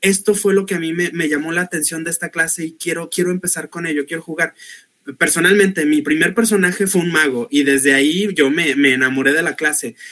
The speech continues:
He podido experimentar con otras clases,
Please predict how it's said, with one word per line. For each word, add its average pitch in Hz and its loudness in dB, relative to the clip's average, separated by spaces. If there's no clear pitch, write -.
He 170 2
podido 208 4
experimentar 147 0
con 135 -4
otras 175 -4
clases, 196 -2